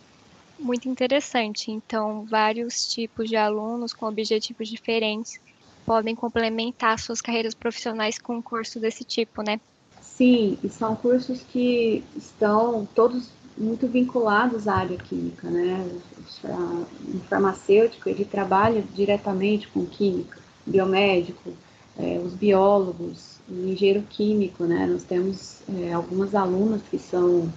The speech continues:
Speaker 2: engenheiras químicas que fazem o curso, e tem, tem se mostrado muito interessante essa diversificação das carreiras que estão interessadas na área forense.
Speaker 1: E, Thaisa, com relação ao corpo docente,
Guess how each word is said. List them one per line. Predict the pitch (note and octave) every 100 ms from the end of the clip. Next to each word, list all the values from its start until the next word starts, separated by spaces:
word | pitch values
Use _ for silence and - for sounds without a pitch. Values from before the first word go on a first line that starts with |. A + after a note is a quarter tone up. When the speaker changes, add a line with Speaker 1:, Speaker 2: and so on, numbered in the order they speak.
| - - -
Speaker 2:
engenheiras | F#3 F3 F#3 F3+ -
químicas | F#3+ G3 A3+ G3
que | - -
fazem | F#3 F3 F3+
o | F3+
curso, | - F#3+ G3+ A3 - G#3 F#3+ F#3 - -
e | -
tem, | - G#3+ B3 A#3+ G#3+ -
tem | G#3+
se | G#3+ A3+
mostrado | G#3+ G#3 G#3 G3+
muito | G#3 G#3
interessante | A#3 A#3 A3+ - G3+ F#3+
essa | F#3+ - F#3+ F3 E3 - - - -
diversificação | G3 G3 G3+ - G#3 - G#3+ - F3+ E3+ E3+ -
das | F3
carreiras | - F3+ E3+ F3+ F#3 -
que | G3+ G3+ G3+ F#3+ -
estão | G3+ - F#3+ F#3 F#3+ F#3 F3+ - - - -
interessadas | F#3+ G#3 G3 F#3+ - F3 F#3 G3
na | G3 F#3+
área | F#3+
forense. | F#3+ - G3 E3+ E3+ - - _ - - -
Speaker 1:
E, | B3+
Thaisa, | - C#4+ D4 A#3 A3+
com | A3+ C4+
relação | C4 C#4+ C#4+ C#4+ - B3+ B3+
ao | A#3+
corpo | - B3+ A#3 -
docente, | A3 A3+ - - G#3+ C4 - A3+